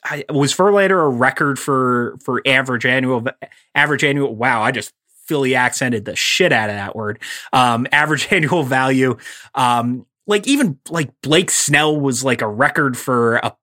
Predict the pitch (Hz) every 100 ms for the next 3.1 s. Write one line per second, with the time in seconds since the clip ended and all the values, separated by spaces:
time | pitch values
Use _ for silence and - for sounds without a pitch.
0 | _ - 131 127 160 - - 156 147 117
1 | - 165 - 143 123 113 104 - 160 156
2 | 131 - 139 135 127 - - 123 117 113
3 | 110